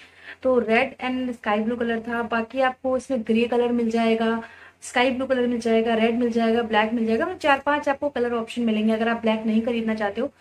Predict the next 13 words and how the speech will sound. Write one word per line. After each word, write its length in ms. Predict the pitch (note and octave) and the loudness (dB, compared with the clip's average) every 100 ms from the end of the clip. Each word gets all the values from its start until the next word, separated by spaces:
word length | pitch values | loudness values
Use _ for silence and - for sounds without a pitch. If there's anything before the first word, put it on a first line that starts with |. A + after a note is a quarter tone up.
| - _ - | -20 _ 2
तो 80 | |
भी 120 | C4 C4 | 4 6
आप, 260 | C4 C4 | 4 6
अ, 20 | C4+ | 4
और 580 | B3+ B3+ B3 - A3+ | 6 4 0 0 0
भी 100 | A3 | 0
कलर 220 | A#3 A3 G#3+ | -2 -2 -4
के 80 | A3+ | -6
साथ 180 | B3 | -8
switch 300 | C4+ A#3 A#3 | -6 -6 -8
कर 180 | - G#3+ | -6 -4
सकते 340 | G#3 A3+ A3+ A3 | -4 -6 -4 -2
हो। 240 | A3+ C#4+ | 0 -2